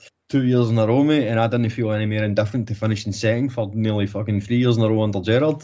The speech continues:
It's, it's, that's, and I think that's where the majority of Rangers fans are at. I just can't differentiate or maybe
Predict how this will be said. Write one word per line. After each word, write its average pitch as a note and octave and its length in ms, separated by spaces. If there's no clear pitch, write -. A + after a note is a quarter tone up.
It's, - 380
it's, G2+ 400
that's, A#2+ 400
and A#2 100
I A2+ 40
think D3 200
that's B2 240
where A2 100
the A2 120
majority G#2+ 380
of G2 100
Rangers G#2+ 260
fans G#2+ 240
are G#2+ 220
at. C#3+ 100
I A#2+ 80
just A#2+ 220
can't G#2+ 340
differentiate G#2 640
or G2 160
maybe G2+ 320